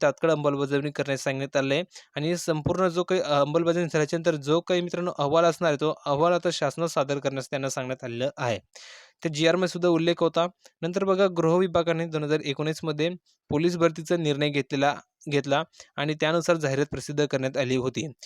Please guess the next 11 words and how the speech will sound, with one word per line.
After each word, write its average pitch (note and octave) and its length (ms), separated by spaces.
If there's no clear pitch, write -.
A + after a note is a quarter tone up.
बघा D#3 180
मित्रांनो, D3+ 300
दोन C#3+ 120
हजार D3+ 280
एकोणीसमध्ये C#3 680
पोलीस C#3+ 240
भरतीचा C#3+ 260
निर्णय C#3+ 280
घेण्यात C3+ 240
आलेला C3+ 180
होता. C#3 220